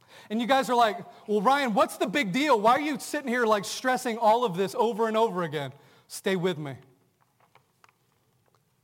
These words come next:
Because the big deal with that is that when you come to verse ten, I want you to see what it says. Look at what it says. "And Noah begat three sons, Shem, Ham,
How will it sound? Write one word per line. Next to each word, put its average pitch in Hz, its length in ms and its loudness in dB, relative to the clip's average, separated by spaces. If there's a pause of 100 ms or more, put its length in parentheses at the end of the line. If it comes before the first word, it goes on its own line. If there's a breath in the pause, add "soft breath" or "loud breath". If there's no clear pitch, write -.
(140)
Because 185 380 0
the 180 100 -2
big 175 320 -2
deal 240 220 0
with 214 180 0
that 190 180 0
is 151 120 -8
that 196 160 -2
when 196 180 -4
you 202 80 -6
come 214 260 -2
to 190 60 -4
verse 185 340 -4
ten, 170 460 -6
I 165 60 -8
want 170 260 -6
you 175 60 -8
to 165 80 -10
see 175 180 -10
what 151 120 -8
it 139 120 -12
says. 135 340 -12
Look 165 160 -8
at 190 80 -8
what 208 140 -8
it 180 60 -14
says. 160 340 -10 (1120)
"And 175 240 -4
Noah 190 480 0 (160)
begat 175 640 -4
three 185 240 -6
sons, 151 580 -10 (840)
Shem, 185 560 -8 (600)
Ham, 151 420 -8